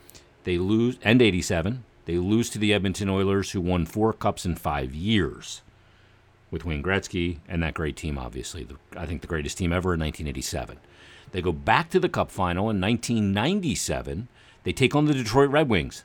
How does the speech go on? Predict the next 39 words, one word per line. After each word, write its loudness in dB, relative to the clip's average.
They -4
win 0
their -2
first -4
cup, 0
three 0
in -2
five -4
years. -4
They -6
go 0
back 4
in -4
two -4
thousand 0
ten -2
to -4
the -4
Stanley -2
Cup -6
Final. -2
They -6
face -2
the -12
Chicago -6
Blackhawks. 0
The -10
Blackhawks -2
win -2
their -4
first -8
cup -12
in 0
five -8
years. -12
All 6
of -2
those 2
teams -2